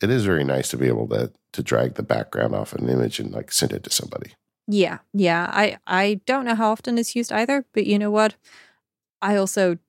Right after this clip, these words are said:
Speaker 2: don't really mind as long as there, there's, you know, at least a couple of people using it so that the Shortcuts team gets some stats feedback of, like, "Yeah, we did this. You, you did a good job."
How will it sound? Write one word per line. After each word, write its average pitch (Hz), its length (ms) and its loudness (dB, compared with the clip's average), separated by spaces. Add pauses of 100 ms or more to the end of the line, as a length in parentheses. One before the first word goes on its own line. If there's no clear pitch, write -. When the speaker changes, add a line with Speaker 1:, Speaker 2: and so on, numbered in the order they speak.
(220)
Speaker 2:
don't 175 200 4
really 170 400 2
mind 175 360 4
as 170 140 2
long 170 220 4
as 170 140 0
there, 160 380 2
there's, 165 560 0
you 185 140 2
know, 156 100 0
at 180 120 4
least 180 240 2
a - 40 -2
couple 170 240 0
of 175 80 2
people 180 220 2
using 170 380 2
it - 100 -4
so 151 200 2
that 156 200 0
the 170 60 0
Shortcuts - 340 0
team 156 200 -2
gets 151 200 -4
some 160 100 0
stats - 340 0
feedback 160 420 -2
of, - 260 -4
like, 151 340 -2
"Yeah, 233 220 2
we 180 100 2
did 165 160 0
this. 160 240 -2
You, 160 140 -4
you 175 160 0
did 156 160 2
a 151 60 0
good 151 140 0
job." 139 200 -4